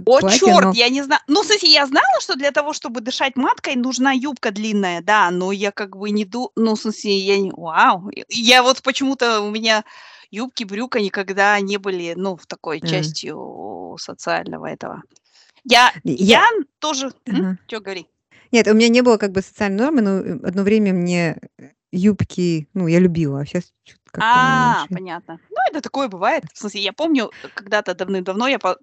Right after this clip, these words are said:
Speaker 1: там с, э, чувихой одной познакомилась, и мы несколько лет общались, и она такая мне говорит,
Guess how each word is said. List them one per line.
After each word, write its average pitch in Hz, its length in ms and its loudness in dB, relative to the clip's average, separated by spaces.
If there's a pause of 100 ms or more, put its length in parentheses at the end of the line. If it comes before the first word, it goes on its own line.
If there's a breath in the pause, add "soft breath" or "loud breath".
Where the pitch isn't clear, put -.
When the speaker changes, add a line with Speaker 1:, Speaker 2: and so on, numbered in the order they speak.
(120)
Speaker 1:
там 170 220 -4
с, - 260 -18
э, 175 220 -6
чувихой 202 380 -6
одной 175 140 -6
познакомилась, 285 560 -2
и 220 40 -2
мы 226 100 4
несколько 226 360 0
лет 214 180 2
общались, 269 400 -2 (960 loud breath)
и 196 120 0
она 208 220 4
такая 196 360 0
мне 190 420 0 (760)
говорит, 208 760 -2